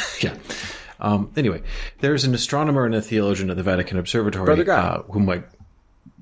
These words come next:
Speaker 1: uh, no, I don't think it's the, that one. It's an, there's
Speaker 2: There's
Speaker 1: another one
Speaker 2: another
Speaker 1: that I
Speaker 2: one?
Speaker 1: quoted. <laughs> Just giving up on my train of
Speaker 2: Go
Speaker 1: thought.
Speaker 2: ahead. I just didn't know there was another one. I thought Brother Guy was it. I thought that Brother Guy was it.
Speaker 1: Maybe he is it, but my point is that he's the, the guy I'm thinking of, and I can't remember his name now. It's a Spanish name.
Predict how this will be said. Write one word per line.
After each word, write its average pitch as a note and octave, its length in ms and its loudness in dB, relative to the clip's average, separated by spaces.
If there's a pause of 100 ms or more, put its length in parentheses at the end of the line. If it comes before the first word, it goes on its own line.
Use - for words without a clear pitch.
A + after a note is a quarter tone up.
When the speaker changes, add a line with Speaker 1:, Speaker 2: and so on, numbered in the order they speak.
(560)
Speaker 1:
uh, G2 240 0
no, A2+ 160 2
I G2 60 0
don't A2 120 0
think A#2 120 -4
it's G#2 140 -2
the, G2+ 100 2 (140)
that F2 240 -2
one. D2 260 -6
It's - 180 -2
an, G#2 140 2
there's F#2+ 180 0
Speaker 2:
There's D#3+ 200 4
Speaker 1:
another B2 100 4
one A2+ 120 4
Speaker 2:
another C3 240 4
Speaker 1:
that A3+ 40 6
I D4+ 60 2
Speaker 2:
one? F4+ 100 4
Speaker 1:
quoted. C3 280 2 (1700)
<laughs> - 1120 -2
Just - 280 -4
giving C3 280 2
up A2 160 0
on G2 140 -2
my G2 160 -4
train A2+ 520 -2
of - 100 -2
Speaker 2:
Go G3+ 100 6
Speaker 1:
thought. A#3 60 8
Speaker 2:
ahead. A3+ 140 4
I F#3 140 4
just G3+ 140 0
didn't A3+ 160 2
know A3 100 4
there G#3 100 8
was F#3+ 100 4
another F#3+ 200 4
one. C3 100 4
I C#3 80 2
thought D#3 160 2
Brother D3+ 200 6
Guy C#3 120 4
was B2 160 2
it. A2+ 120 4
I A#2+ 160 0
thought C3 280 2
that A#2+ 120 4
Brother A#2+ 200 4
Guy A2 200 4
was G2+ 280 2
it. C#3+ 40 4
Speaker 1:
Maybe F#3 220 2
he E3 280 2
is D#3 140 2
it, G2+ 140 2
but F#2+ 60 2
my G2+ 100 2
point B2 260 0
is G#2 140 0
that G#2+ 140 0
he's A2+ 380 0
the, C3 100 -2
the A#2 140 -2
guy B2+ 240 2
I'm B2 220 2
thinking G#2 400 0
of, F#2 180 2
and G2+ 80 2
I F#2 60 0
can't F#2+ 180 -2
remember G2 240 2
his F#2 140 -2
name F2 200 2
now. F2 220 2
It's F#2 160 0
a - 40 -2
Spanish F#2+ 420 0
name. F#2 400 0